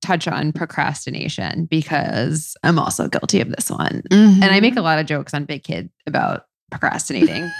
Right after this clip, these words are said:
Speaker 1: It's like,
Speaker 2: <laughs>
Speaker 1: this is my life. <laughs>
Speaker 2: Is it?
Speaker 1: Uh, it, yeah. It, uh,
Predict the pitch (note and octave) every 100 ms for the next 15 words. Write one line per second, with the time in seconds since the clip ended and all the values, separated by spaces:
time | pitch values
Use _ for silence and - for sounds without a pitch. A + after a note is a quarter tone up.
0 | - - D#4+ - E4+ - F4+ - - _
1 | - - - F3 - - D#2+ - - _
2 | - C#4+ - C4 B3 G3+ F#3 G#3 C4+ G#4
3 | G4+ - - - - - G#3+ F3 F3+ D#3+
4 | - - - B3+ - F4 A#4 A#4+ A#4